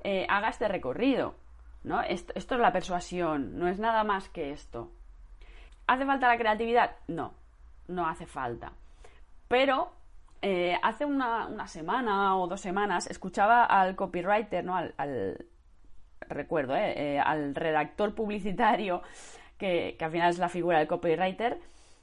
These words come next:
eh, a Miguel Vázquez, ¿no? En su, en su newsletter, decía, "No hace falta creatividad para la persuasión,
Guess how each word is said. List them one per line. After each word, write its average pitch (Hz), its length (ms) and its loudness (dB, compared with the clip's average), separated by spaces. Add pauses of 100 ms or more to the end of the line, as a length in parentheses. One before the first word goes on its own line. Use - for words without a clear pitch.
(160)
eh, 185 360 2
a 175 160 2
Miguel 190 320 0
Vázquez, 202 640 0 (140)
¿no? 170 180 -4
En 220 120 -6
su, 156 520 -2
en 170 120 -4
su 175 120 -2
newsletter, 170 800 2 (840)
decía, 202 640 2 (220)
"No 240 200 4
hace 311 180 4
falta 254 560 2 (280)
creatividad 185 840 4
para 165 220 4
la 156 120 6
persuasión, 233 720 0